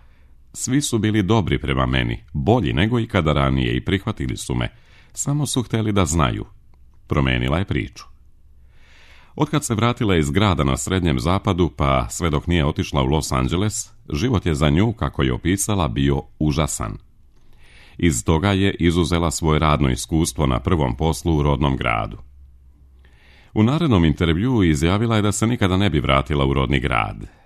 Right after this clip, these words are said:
Posle operacije kastracije, izvršene na Kalifornijskom univerzitetu, govorila je i o tome koliko želi da napusti Los Angeles jer je smatrala da se o njoj previše zna, da previše ljudi zna za nju. Svi ti doktori,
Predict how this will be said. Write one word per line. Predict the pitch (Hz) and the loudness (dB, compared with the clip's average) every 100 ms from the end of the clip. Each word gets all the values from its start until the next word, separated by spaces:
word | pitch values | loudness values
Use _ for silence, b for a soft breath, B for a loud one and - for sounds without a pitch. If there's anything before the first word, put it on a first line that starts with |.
| - | -8
Posle | 107 101 90 | -4 -2 -2
operacije | 76 73 76 - 85 71 | 0 -2 -2 -2 -4 -4
kastracije, | 67 67 - 73 80 - 120 113 64 | -4 -6 -2 -2 -2 -4 -2 -2 -2
izvršene | 65 65 73 - 76 69 | -4 -2 -4 -2 -2 0
na | 64 | -2
Kalifornijskom | 62 69 67 78 78 78 - 73 64 | -2 -2 -2 0 0 0 -2 -2 -2
univerzitetu, | 62 60 55 60 - 80 117 120 | -2 -4 -4 -8 -4 -4 -2 -2
govorila | 71 65 87 113 104 82 | 0 0 0 0 0 2
je | 73 69 | 2 2
i | 65 | 0
o | |
tome | - 87 110 98 b b b b | 0 0 2 0 b b b b
koliko | - 123 139 135 | -4 0 0 0
želi | 90 85 98 | 0 2 2
da | 73 | 0
napusti | 67 76 - 76 76 | 2 2 0 -2 -2
Los | 64 64 - | -2 -4 0
Angeles | 69 69 71 58 - | 0 0 0 -4 -4
jer | 67 | -4
je | 62 58 | -4 -4
smatrala | - 67 76 104 107 | -2 -2 0 -2 -2
da | 92 80 | -2 -2
se | - 80 - | -2 -4 -4
o | 76 78 | -2 0
njoj | 85 82 | 0 -2
previše | 73 73 78 - 87 | -2 0 0 0 -2
zna, | 69 95 67 - b b - | 0 0 0 -4 b b -4
da | 71 | -2
previše | 71 107 135 - 78 | 0 0 0 0 0
ljudi | 73 76 71 | 2 2 0
zna | 57 73 62 | 0 -2 -2
za | 69 64 | -4 -4
nju. | 64 52 - - - - - - _ - - _ _ _ | -4 -6 -12 -20 -20 -20 -20 -20 _ -20 -20 _ _ _
Svi | - - 113 | -8 -2 -2
ti | 113 104 | 0 0
doktori, | 71 69 80 - 78 58 52 | 0 0 0 0 -2 -2 -6